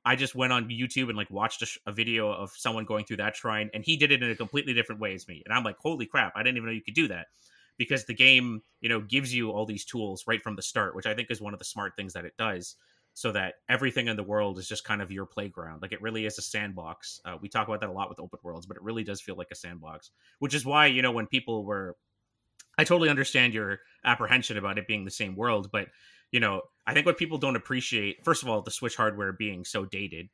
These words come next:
the fact that they even made this game on the Switch, but just the fact that they had to account for the fact that one of the abilities is ascend. You could literally go up and through the gr-, through the ceiling above you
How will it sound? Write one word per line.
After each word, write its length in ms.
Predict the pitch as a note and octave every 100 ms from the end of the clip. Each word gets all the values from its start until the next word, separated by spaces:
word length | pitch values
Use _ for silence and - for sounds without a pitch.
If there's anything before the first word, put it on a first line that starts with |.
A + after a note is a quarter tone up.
| _
the 80 | G#2
fact 220 | A2+ -
that 100 | G2+
they 80 | G#2+
even 240 | G#2+ G2+
made 220 | G2+ G#2+
this 120 | G2+
game 280 | - G2+ F#2
on 160 | - F#2+
the 60 | F2
Switch, 440 | - E2+ - - - _ _
but 180 | C3 A2+ - _ _ _
just 180 | C3 -
the 40 |
fact 280 | B2 D3 C#3
that 160 | B2+ A2+ _ _ _ _
they 80 | C3+
had 160 | E3+ E3+
to 140 | D3+ - _ -
account 260 | - C#3
for 100 | C3
the 80 | B2+
fact 400 | - A#2 A2+ -
that 180 | G#2+ G2 - _ _ _ _ _ _
one 180 | - F3
of 60 | G3
the 80 |
abilities 420 | F3 E3+ F3+ E3+ D3+
is 160 | B2+
ascend. 540 | A#2 - D#3 C3 F2+ F2+
You 180 | A2+
could 160 | C#3 D3+
literally 380 | D#3 E3+ D#3+ D3
go 300 | A#2 C3 B2
up 300 | A#2 C3+ - _ _ _ _ _ -
and 100 | A#2+
through 240 | - D#3+
the 120 | C#3+
gr-, 100 | C3 B2+ - -
through 180 | - D#3
the 80 |
ceiling 380 | C#3+ C3+ C3 A#2+
above 260 | G#2 A#2 A2
you 220 | F#2+ F2+